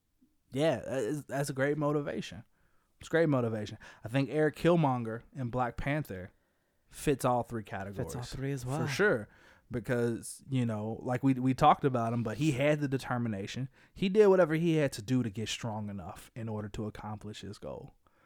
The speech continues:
Speaker 1: He planned, he plotted, he figured it out. Like, he, he came to this world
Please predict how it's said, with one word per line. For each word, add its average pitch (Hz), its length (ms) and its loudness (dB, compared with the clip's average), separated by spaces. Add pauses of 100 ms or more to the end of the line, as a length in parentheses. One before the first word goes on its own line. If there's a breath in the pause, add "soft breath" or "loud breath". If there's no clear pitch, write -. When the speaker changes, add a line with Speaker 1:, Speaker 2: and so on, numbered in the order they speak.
(220 soft breath)
Speaker 1:
He 131 160 -6
planned, 151 680 0
he - 180 -8
plotted, 135 640 2 (260 soft breath)
he 202 160 -2
figured 156 460 2
it 151 140 4
out. 135 300 -2 (960)
Like, 113 200 -4
he, 160 480 -2
he 160 240 -2 (640)
came 175 480 -2
to 151 120 -6
this 139 220 0
world 131 640 2